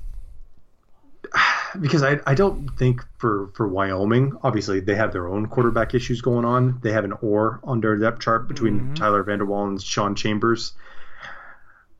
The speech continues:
Speaker 1: But, I mean, I don't think it's gonna matter if they can shut down Nico Evans. And I think if those guys, especially in the middle of the,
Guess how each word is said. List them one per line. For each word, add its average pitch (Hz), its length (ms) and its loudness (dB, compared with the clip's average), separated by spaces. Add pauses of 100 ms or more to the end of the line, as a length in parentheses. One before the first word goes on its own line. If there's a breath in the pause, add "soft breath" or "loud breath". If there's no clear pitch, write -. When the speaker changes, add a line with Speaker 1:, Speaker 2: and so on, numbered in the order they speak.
(120)
Speaker 1:
But, 151 80 4
I - 20 6
mean, 139 140 6
I 135 80 4
don't 196 160 2
think 143 100 0
it's 117 120 -2
gonna 101 180 -2
matter 98 560 -2
if - 160 -10
they 107 100 -2
can - 180 -8
shut - 240 -6
down 92 220 -4
Nico 92 300 -6
Evans. - 640 -4
And 120 100 2
I 104 60 0
think 113 180 0
if - 140 -2
those 117 240 4
guys, 104 320 0
especially 101 560 -2
in 92 80 -6
the 92 60 -6
middle 98 280 -2
of 92 80 -6
the, 80 320 -4